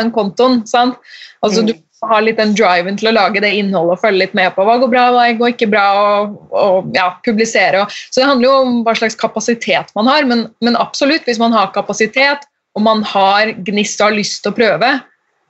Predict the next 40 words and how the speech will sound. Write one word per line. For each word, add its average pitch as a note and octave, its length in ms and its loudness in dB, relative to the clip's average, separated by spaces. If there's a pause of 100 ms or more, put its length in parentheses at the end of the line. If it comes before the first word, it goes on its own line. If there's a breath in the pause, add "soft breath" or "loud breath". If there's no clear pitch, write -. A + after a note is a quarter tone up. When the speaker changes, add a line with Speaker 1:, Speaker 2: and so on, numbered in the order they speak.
(280)
Speaker 1:
så C#4+ 160 -2
burde D#4+ 160 2
man F#3 120 -2
jo G3+ 60 0
absolutt F#3 400 -4
kjøre F#3 180 -2
på. G#3+ 160 2
Men B3 160 2
så B3 140 2
er, A#3 260 0
det C4 100 2
er A#3+ 180 2
jo, A3 340 -2 (640 loud breath)
det G#3 80 0
er G#3+ 80 2
jo D#4+ 100 0
litt B3+ 160 -2
sånn G#3 220 -2
at G#3+ 220 -4 (360)
alle G3+ 260 0
de G3+ 100 -2
sosiale G#3 480 -2
mediekanalene, F#3+ 720 0
så A#3 120 -6
kommer G3 300 -2
på F#3+ 80 -6
en A3 80 0
måte G#3 260 0
de, G3 460 2
nå G#3 140 -2
sier G3+ 240 0
jeg A3 80 -4
gåsetegn, G3+ 800 -2
gamle, G#3 400 2 (380)
ikke G3+ 100 -12
sant? C4 280 0
Sånn G#3+ 280 -2 (180)
som G#3+ 180 -2
meg, A3+ 760 2
og G3 140 -2